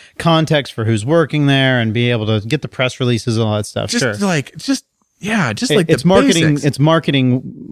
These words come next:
Speaker 1: one hundred class, right?
Speaker 2: I, you know, like, they should be reaching out to, like, the guy that's got a blog with, like, fifty people on it even. Like, like, why
Speaker 1: Yeah.
Speaker 2: wouldn't you?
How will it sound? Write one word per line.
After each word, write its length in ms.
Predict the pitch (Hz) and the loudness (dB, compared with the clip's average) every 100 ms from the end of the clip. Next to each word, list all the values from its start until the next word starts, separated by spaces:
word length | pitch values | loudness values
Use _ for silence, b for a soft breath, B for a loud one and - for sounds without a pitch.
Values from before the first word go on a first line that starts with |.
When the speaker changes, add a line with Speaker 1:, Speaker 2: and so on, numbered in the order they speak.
| 147 123 | 0 2
Speaker 1:
one 180 | 135 127 | 2 2
hundred 360 | 135 120 101 | 2 0 -2
class, 440 | - 101 98 - 107 | -4 -4 -6 -8 -2
right? 280 | 107 113 _ _ _ _ - | -2 -2 _ _ _ _ -12
Speaker 2:
I, 540 | 165 - 147 156 151 165 | -10 -8 -6 -2 -2 0
you 60 | 160 | 0
know, 180 | 160 | 0
like, 180 | 160 170 | 0 2
they 100 | 190 | 0
should 160 | 214 208 | 0 2
be 60 | |
reaching 300 | 160 160 160 | 2 2 0
out 140 | 147 143 | -2 0
to, 80 | 147 | 0
like, 180 | 127 | 0
the 80 | 120 | 0
guy 200 | 110 120 | -2 -2
that's 140 | 120 - | -4 -4
got 120 | 107 | -4
a 40 | |
blog 300 | 98 101 101 | -2 -2 -2
with, 120 | 98 98 | -4 -10
like, 140 | - | -10
fifty 240 | 107 - | -10 -8
people 280 | 87 - - | -8 -10 -8
on 180 | - - | -8 -6
it 100 | - - | -8 -10
even. 220 | - - | -6 -4
Like, 220 | 110 - | -4 -4
like, 180 | 135 - | -6 -6
why 180 | 156 160 | -2 0
Speaker 1:
Yeah. 60 | 160 | 2
Speaker 2:
wouldn't 260 | 143 123 | 0 0
you? 180 | - | -4